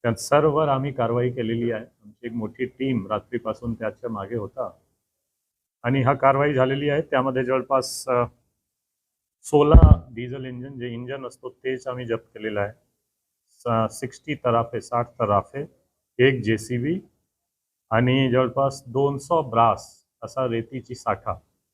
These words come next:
असा आम्ही जप्त केलेला आहे. मुद्देमाल दोन कोटीपर्यंत जाऊ शकतो. त्याची इव्हॅल्युएशन आणि पंचनामा महसूल सोबत, अ, जारी आहे.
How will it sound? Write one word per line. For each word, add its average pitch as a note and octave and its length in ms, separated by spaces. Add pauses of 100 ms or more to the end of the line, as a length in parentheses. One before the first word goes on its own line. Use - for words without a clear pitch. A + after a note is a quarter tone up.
(340)
असा B2+ 200
आम्ही B2+ 200
जप्त A#2+ 180
केलेला A2+ 360
आहे. G2+ 280 (120)
मुद्देमाल A#2 600
दोन A#2 280
कोटीपर्यंत A#2 640
जाऊ A#2 180
शकतो. - 400
त्याची A#2+ 240
इव्हॅल्युएशन A#2+ 680 (800)
आणि A#2 140
पंचनामा B2 680 (180)
महसूल A#2 380
सोबत, A#2 560
अ, A2 160
जारी A2 340
आहे. G#2+ 180